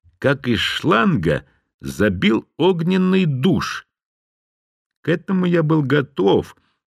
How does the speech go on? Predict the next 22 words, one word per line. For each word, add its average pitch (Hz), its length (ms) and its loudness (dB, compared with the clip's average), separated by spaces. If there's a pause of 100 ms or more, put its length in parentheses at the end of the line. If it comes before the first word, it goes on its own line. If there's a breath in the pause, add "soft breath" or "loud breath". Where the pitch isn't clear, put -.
(180)
Если 160 280 0
в 139 60 -2
фонтане 160 480 0
был 156 200 2
огонь, 147 360 2
значит, 151 460 -2 (280 soft breath)
оболочку 113 720 0
сделали 185 600 2 (180)
из 143 260 -2
несгораемого 165 960 0
материала. 160 1000 -2 (580)
Я 147 180 0
спрятался 131 680 -4
с 92 60 -4
другой 131 340 0
стороны 135 420 0
темного 127 520 0
сооружения, 117 800 0 (320 loud breath)
используя 156 840 0
его 92 420 2
словно 165 420 -2
щит. - 480 -2